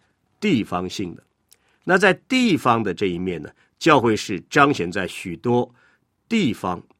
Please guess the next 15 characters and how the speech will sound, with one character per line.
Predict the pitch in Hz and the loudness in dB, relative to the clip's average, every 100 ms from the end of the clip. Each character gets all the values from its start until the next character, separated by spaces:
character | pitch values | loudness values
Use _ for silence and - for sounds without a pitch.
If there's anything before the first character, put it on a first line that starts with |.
| _ _ _ | _ _ _
啊。 | - 85 - _ _ _ _ _ _ _ - | -10 -10 -10 _ _ _ _ _ _ _ -2
那 | 147 143 - _ _ _ _ _ _ _ _ - | 2 2 0 _ _ _ _ _ _ _ _ -6
我 | 113 | -4
们 | 131 | -2
看 | - 123 | 0 0
见 | 98 87 - _ _ _ _ _ _ | 0 -6 -10 _ _ _ _ _ _
保 | 113 104 | -2 0
罗 | 113 139 | 0 -2
传 | - 117 127 | -2 -4 -4
福 | 127 127 | -4 -6
音 | 123 | -4
的 | 104 | -6
时 | - | -8
候， | 58 - _ _ _ _ _ _ | -16 -20 _ _ _ _ _ _
到 | 156 135 - | 4 4 2